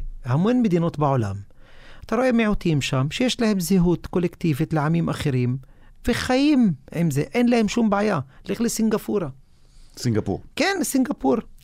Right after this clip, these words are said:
Speaker 1: אנחנו אומרים לזה, בערבית זה סינגפור, נכון?
Speaker 2: נכון, ואני מתרגם עכשיו.
Speaker 1: נכון, נכון, בדיוק.
Speaker 2: <laughs>
Speaker 1: לא, שאלתי את עצמי איפה אני אמרתי סינגפור, אז הבנתי.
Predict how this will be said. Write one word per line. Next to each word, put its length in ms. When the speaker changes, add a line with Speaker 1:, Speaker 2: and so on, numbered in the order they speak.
Speaker 1:
אנחנו 160
אומרים 200
לזה, 200
בערבית 460
זה 100
סינגפור, 480
נכון? 100
Speaker 2:
נכון, 160
ואני 180
מתרגם 320
עכשיו. 200
Speaker 1:
נכון, 240
נכון, 280
בדיוק. 260
Speaker 2:
<laughs> 220
Speaker 1:
לא, 140
שאלתי 280
את 60
עצמי 220
איפה 240
אני 100
אמרתי 240
סינגפור, 500
אז 80
הבנתי. 420